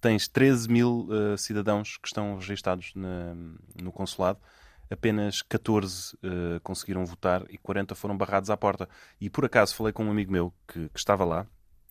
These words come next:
e que também não conseguiu votar, ten-, tendo a documentação toda em dia. Ele contou uma história tristíssima:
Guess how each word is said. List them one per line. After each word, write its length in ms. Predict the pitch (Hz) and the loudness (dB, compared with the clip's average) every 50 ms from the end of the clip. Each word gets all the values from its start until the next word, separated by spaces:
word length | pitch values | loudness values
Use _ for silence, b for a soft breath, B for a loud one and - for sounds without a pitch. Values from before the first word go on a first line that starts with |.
| _ _ _ _ _ - | _ _ _ _ _ -10
e 80 | 113 107 | -10 -10
que 80 | - | -4
também 220 | - 98 95 101 110 | -2 0 0 2 4
não 160 | 120 127 120 | 4 2 2
conseguiu 280 | - 104 - - 98 | 0 -4 -8 -6 -8
votar, 400 | 85 - - - 82 90 104 110 - | -8 -8 -4 -2 0 0 0 -2 -4
ten-, 140 | - 104 92 | -6 -6 -6
tendo 300 | - - - 101 104 98 | -4 -2 -2 0 0 0
a 60 | 95 | -2
documentação 480 | 85 - - 98 90 90 85 - 87 82 | -4 -4 -6 -6 -6 -6 -6 -6 -6 -6
toda 220 | - 90 87 87 | -4 -4 -4 -2
em 80 | 87 85 | -4 -4
dia. 240 | 85 87 92 98 B B B B B B B | -2 -2 -4 -4 B B B B B B B
Ele 80 | 131 123 | 0 2
contou 240 | - 147 131 151 139 | 2 2 2 4 2
uma 60 | 143 | 2
história 260 | 131 - 147 135 135 | 2 4 2 2 2
tristíssima: 580 | - - - - - 139 - - 123 113 110 | 2 0 -4 0 0 -2 0 0 0 0 -2